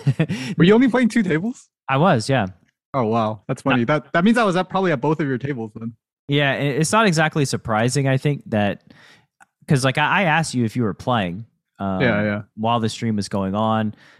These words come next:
Speaker 1: I just had a feeling like you're in, you're in Elites this month. You're trying to get fifty thousand hands at one K and L.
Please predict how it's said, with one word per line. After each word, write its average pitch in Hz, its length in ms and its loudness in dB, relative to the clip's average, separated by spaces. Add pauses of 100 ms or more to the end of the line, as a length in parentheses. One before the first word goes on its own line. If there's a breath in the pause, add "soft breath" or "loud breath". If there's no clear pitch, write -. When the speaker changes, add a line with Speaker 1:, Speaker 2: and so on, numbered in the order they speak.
Speaker 1:
I 185 80 0
just 202 160 0
had 196 160 2
a 143 40 0
feeling 131 420 0
like 123 220 -2
you're 123 100 0
in, 143 220 -2
you're 131 140 0
in 165 60 4
Elites 139 340 2
this 135 180 0
month. 127 300 0
You're 113 80 -2
trying 151 220 0
to 156 40 0
get 139 160 -2
fifty 170 440 0
thousand 127 500 0
hands 117 320 -2
at 101 80 -10
one 110 220 -4
K 113 200 -4
and 104 100 -2
L. 104 300 -2